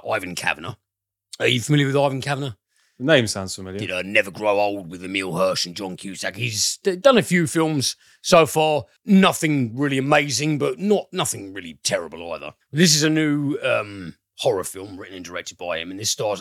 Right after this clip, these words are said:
Speaker 1: Andy Matichak, who a lot of people will know from, I believe it's the twenty eighteen reboot of Halloween with Jamie Lee Curtis, where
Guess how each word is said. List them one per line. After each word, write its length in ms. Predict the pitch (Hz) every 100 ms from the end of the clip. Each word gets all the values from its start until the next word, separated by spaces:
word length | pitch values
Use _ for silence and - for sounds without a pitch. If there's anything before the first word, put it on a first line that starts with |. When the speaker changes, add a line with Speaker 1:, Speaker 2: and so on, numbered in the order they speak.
| 107
Speaker 1:
Andy 260 | 120 110
Matichak, 800 | 104 120 110 - - 92 98 -
who 180 | - 95
a 40 |
lot 140 | 95 92
of 60 |
people 280 | 95 87 85
will 80 | 87
know 260 | 90 90 82
from, 540 | - 98 87 85 80 - - -
I 40 |
believe 300 | - 101 92
it's 160 | 98 -
the 200 | 98 87
twenty 420 | - - 101 95
eighteen 440 | 90 92 - 92 85
reboot 360 | 92 85 87 85
of 60 |
Halloween 540 | - 92 85 87 85 82
with 80 | 80
Jamie 260 | 87 85
Lee 80 | 82
Curtis, 520 | 76 90 85 76 73 -
where 340 | 87 82 80